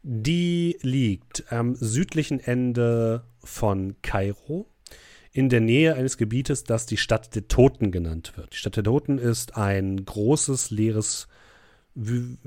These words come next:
Feld in der Nähe der Wüste, wo sehr, sehr viele Ruinen sind, sehr, sehr viele Gräber sind, wo teilweise eben auch Leute aus der Moschee be-, ähm, bestattet worden sind und so weiter und so fort.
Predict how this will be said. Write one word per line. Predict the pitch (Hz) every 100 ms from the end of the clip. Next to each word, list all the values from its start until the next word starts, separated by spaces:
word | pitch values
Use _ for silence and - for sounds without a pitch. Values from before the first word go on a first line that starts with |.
| 123
Feld | - - 127 127 175 156
in | 127
der |
Nähe | 120 123
der | 117 104
Wüste, | 110 160 - 175 170 190 - _ _ _ _ _ -
wo | 127 113 113 117 117 117 113 120
sehr, | 117 123
sehr | 120
viele | 127 120
Ruinen | 113 127 151 170 170 156
sind, | 147 151 160
sehr, | - 120
sehr | 117
viele | 120 107
Gräber | 101 90 110 156 143 139
sind, | 123 135 131 139 - - - - - -
wo | 123
teilweise | - 113 113 110 117
eben | 117 110
auch | 113 101
Leute | 107 107
aus | 104
der | 107
Moschee | 104 - 127
be-, | 143 135 123 120 120
ähm, | 123 117 113 113 110 117 - - -
bestattet | 123 - 113 110
worden | 110 107 107
sind | 104 104 - - - - - - -
und | 117 110 107 -
so | 107 104
weiter | 98 98
und | 98
so | 98
fort. | - 123 120 -